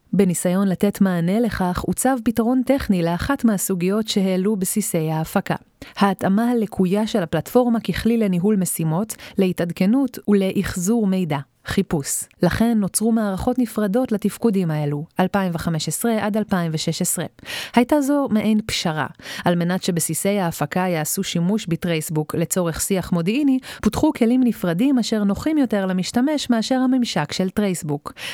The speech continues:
הצעדים הללו אמנם לא ענו על כלל ההסתייגויות, אך הביאו למצב שבו הייתה בארגון נכונות להמשיך בתהליך השינוי. טרייסבוק, החלום ושברו. בפרק הזה נשאל מהם הפערים בין הציפיות מטרייסבוק לבין השימוש הנוכחי בפלטפורמה.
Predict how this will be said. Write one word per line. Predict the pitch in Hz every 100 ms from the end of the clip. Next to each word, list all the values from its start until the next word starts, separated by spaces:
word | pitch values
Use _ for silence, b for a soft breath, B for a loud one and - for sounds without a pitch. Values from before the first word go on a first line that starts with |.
| B
הצעדים | 202 - 185 160 170 226
הללו | 208 165 160 160 165
אמנם | 196 277 262
לא | 262 277
ענו | 233 254
על | 202
כלל | - - 175 247 247
ההסתייגויות, | 180 - 160 160 170 156 175 - B -
אך | 208
הביאו | 233 262 302
למצב | 226 165 - 233
שבו | 202 180 180
הייתה | 196 170 196
בארגון | 175 175 170 208 202
נכונות | - 175 175 220
להמשיך | 185 160 - 185 175
בתהליך | 180 196 185 147 -
השינוי. | 151 - 180 151 123 - _ _ _ _
טרייסבוק, | - 247 240 - 151 - - - -
החלום | 202 - 165 220 247 240 220
ושברו. | 185 190 214 180 151 - - _ _
בפרק | 185 175 - 277 285 185
הזה | 156 185 262
נשאל | 208 - - 226
מהם | 208 226 294 262
הפערים | 220 185 175 208 190
בין | 185 185
הציפיות | 170 175 170 165 247 -
מטרייסבוק | 170 185 170 160 180 196 214
לבין | 196 277 302
השימוש | - 214 208 220
הנוכחי | 208 185 220 175
בפלטפורמה. | 156 165 196 190 - 180 156